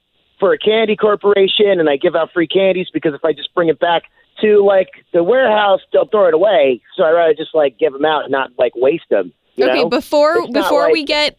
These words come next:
Speaker 2: Lola here, too, and you guys talking, like, Dennis, you do have to understand, though, how somebody might find that creepy, like, just pulling up to a fence and giving kids candy.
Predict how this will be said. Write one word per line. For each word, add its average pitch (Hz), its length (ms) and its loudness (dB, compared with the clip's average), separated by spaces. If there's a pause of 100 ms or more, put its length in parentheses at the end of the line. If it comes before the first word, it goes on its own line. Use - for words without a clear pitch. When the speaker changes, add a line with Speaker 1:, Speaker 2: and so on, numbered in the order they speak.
Speaker 2:
Lola 269 600 0
here, 262 320 0
too, 233 520 0
and 220 100 -2
you 233 60 -4
guys 233 240 -4
talking, 226 500 -4
like, 196 160 -2
Dennis, 214 320 -4
you 240 120 -4
do 294 140 0
have 302 100 -2
to 285 120 -6
understand, 247 520 -4
though, 214 100 0
how 254 540 -2
somebody 233 420 -4
might 220 400 -4 (100)
find 208 300 -2
that 190 180 -4
creepy, 202 380 -4
like, 185 160 -2
just 214 200 -4
pulling 226 280 0
up 208 140 -4
to 226 120 -2
a 185 60 -2
fence 202 380 -6
and 190 240 -8
giving 196 280 -4
kids 185 220 -8
candy. 143 480 -12